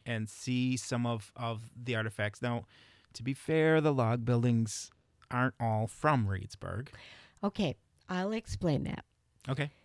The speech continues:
Speaker 2: They're all from within thirty miles of Reedsburg. So that's why it's the Reedsburg Area
Speaker 1: Sure.
Speaker 2: Historical Society. All the relics in there,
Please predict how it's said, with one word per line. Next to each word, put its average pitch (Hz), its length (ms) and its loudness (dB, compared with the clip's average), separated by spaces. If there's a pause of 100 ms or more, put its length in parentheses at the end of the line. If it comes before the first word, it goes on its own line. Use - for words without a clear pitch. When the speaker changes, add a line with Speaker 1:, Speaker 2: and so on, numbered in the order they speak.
(360)
Speaker 2:
They're 220 340 10
all 247 340 10
from 220 560 6
within 202 360 6
thirty 214 380 8
miles 208 680 4
of - 160 -8
Reedsburg. - 480 -2 (500)
So - 200 0
that's 185 240 2
why 185 100 6
it's 175 140 2
the 202 100 0
Reedsburg 185 440 4 (120)
Area 185 640 4
Speaker 1:
Sure. - 60 -12
Speaker 2:
Historical 185 600 0
Society. 160 600 0 (640)
All 254 320 12
the 320 140 10
relics 226 640 4
in 170 160 6
there, 156 380 0